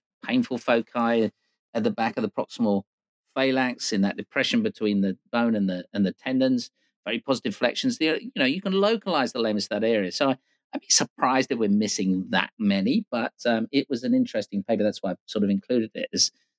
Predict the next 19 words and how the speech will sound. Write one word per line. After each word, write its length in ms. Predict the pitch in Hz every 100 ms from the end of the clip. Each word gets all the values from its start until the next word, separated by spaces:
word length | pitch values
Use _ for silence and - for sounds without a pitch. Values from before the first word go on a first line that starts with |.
| _
sort 160 | - 107
of, 120 | 101
well, 120 | 104
maybe 340 | 98 120 131 110
there 180 | 101 98
are 320 | 123 151 143 _
changes. 420 | - 92 90 104 120
Of 120 | 135
course, 240 | 151 - _ _ _
histological 720 | - - 151 135 170 - 120 101
abnormalities 680 | 98 98 92 92 - 107
don't 200 | 113 113
necessarily 560 | 117 104 - - 101 98
translate 540 | - 107 98 104 101
to 80 | - -
being 180 | 95
clinically 480 | - - 98 - -
significant. 600 | - 208 - 233 _ _
So 260 | - -